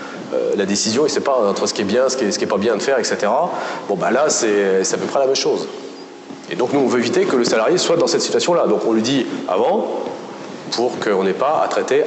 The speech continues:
après cette situation-là. Mieux vaut prévenir que guérir. <clears throat> Alors, les offres et acceptations de cadeaux, invitations raisonnables et justifiées.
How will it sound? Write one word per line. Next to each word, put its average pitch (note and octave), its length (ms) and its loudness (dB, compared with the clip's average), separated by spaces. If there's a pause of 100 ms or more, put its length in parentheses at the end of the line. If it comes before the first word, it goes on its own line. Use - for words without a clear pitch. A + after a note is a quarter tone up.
après - 220 0
cette A2+ 160 0
situation-là. G#2+ 360 -2 (920)
Mieux F#2+ 80 0
vaut G#2 100 2
prévenir G#2+ 420 2
que B2 100 0
guérir. E2 280 0 (3500)
<clears throat> - 20 0 (1040)
Alors, B2 160 4
les B2+ 140 4
offres E3+ 180 4
et D3 40 4
acceptations D3+ 440 2
de D3+ 100 4
cadeaux, C#3 260 2
invitations - 380 2
raisonnables C3+ 380 2
et A#2+ 40 2
justifiées. B2 520 0